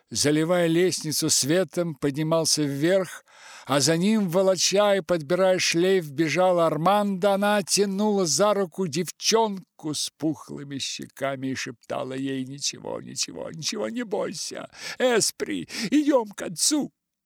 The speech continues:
Сверху послышалось гнусавое, печальное пение монашки.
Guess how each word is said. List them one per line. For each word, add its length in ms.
Сверху 600
послышалось 960
гнусавое, 920
печальное 720
пение 680
монашки. 840